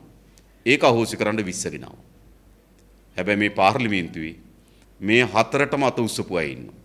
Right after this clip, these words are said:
ප්‍රජාතන්ත්‍රවාදී ව්‍යුහයන් ශක්තිමත් කිරීම සඳහා යෝජනාවට අත උස්සනවා. ඒ අහෝසි කිරීමේ යෝජනාවටත් අත උස්සනවා. මම හිතන්නේ සාමාන්‍ය ගමේ මරණාධාර සමිතියකවත් මේ විදියට අත උස්සන අනුමත කරන සමාජිකයෝ නැහැ.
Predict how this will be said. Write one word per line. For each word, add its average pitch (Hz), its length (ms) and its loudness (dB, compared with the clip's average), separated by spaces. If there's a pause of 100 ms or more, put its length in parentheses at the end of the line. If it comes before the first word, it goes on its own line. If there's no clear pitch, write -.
(1900)
ප්‍රජාතන්ත්‍රවාදී 110 840 2
ව්‍යුහයන් 110 260 2
ශක්තිමත් 113 500 -4
කිරීම 123 260 -2
සඳහා 123 220 0
යෝජනාවට 123 580 0
අත 127 120 -4
උස්සනවා. 139 400 -2 (720)
ඒ 131 100 0
අහෝසි 160 340 4
කිරීමේ 170 260 4
යෝජනාවටත් 110 540 0
අත 78 120 -8
උස්සනවා. - 340 -14 (1160)
මම 101 100 -2
හිතන්නේ 120 300 2
සාමාන්‍ය 120 680 4
ගමේ 107 340 2
මරණාධාර 113 600 0
සමිතියකවත් 98 600 -4 (760)
මේ 101 240 0
විදියට 127 300 0
අත 98 220 2
උස්සන 107 380 -2 (180)
අනුමත 107 460 0
කරන 101 280 -4
සමාජිකයෝ 87 640 -6
නැහැ. 65 220 -12